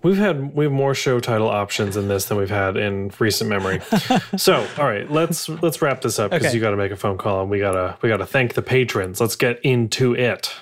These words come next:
Speaker 2: Do it. Do, do you, are you
Speaker 1: Okay.
Speaker 2: gonna go? Go. You go.
Speaker 1: Go. I'm going. Steve Huffman. Thanks. Righteous Ryan Johnson. Thanks, man. Nick Greenwood. Dude, thanks. Kyle McIntyre.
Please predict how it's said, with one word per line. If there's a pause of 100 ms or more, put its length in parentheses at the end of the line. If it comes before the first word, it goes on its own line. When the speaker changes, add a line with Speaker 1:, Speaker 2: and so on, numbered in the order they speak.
(200)
Speaker 2:
Do
it. (280)
Do,
do
you,
are
you
Speaker 1:
Okay.
Speaker 2:
gonna
go?
Go. (140)
You
go. (440)
Speaker 1:
Go.
I'm
going. (280)
Steve
Huffman. (440)
Thanks. (680)
Righteous
Ryan
Johnson. (760)
Thanks,
man. (880)
Nick
Greenwood. (380)
Dude, (180)
thanks. (1120)
Kyle
McIntyre.